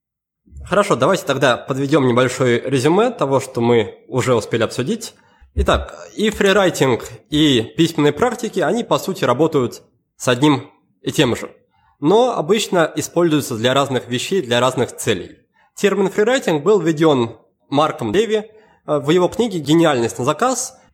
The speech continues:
И прежде всего это был изначально инструмент для развития креативности, для развития творческих способностей.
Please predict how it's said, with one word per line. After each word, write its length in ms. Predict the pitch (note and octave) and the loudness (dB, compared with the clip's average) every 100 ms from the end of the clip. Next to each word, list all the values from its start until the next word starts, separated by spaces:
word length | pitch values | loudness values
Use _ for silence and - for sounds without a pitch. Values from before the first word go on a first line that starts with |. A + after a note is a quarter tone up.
| - | -10
И 80 | F3+ | -2
прежде 320 | F#3 F#3+ F3 | 0 0 -2
всего 240 | - E3+ | 0 0
это 200 | E3 D#3 | 0 0
был 160 | D3+ D#3 | 0 0
изначально 460 | D#3 E3 - D#3+ D#3 | 2 2 2 2 2
инструмент 520 | E3 - F#3+ A#3 A#3 | 0 -2 0 2 2
для 200 | C#3+ F#3 | 2 2
развития 680 | D3+ C3+ D#3+ C#3 C#3 A#2 - - _ | 2 0 -2 2 2 0 -8 -20 _
креативности, 680 | C3 C#3 C3+ F#3+ F#3 - B2 | 0 2 0 0 0 0 -2
для 460 | A2+ D3 D3 - | 0 2 0 -2
развития 400 | C3 B2+ C#3 C3+ | -2 0 0 -2
творческих 540 | A#2 - D#3 D#3 - - | -2 0 0 0 -8 -4
способностей. 680 | C3 - - G2 E2 - | -4 -2 -2 -2 -6 -12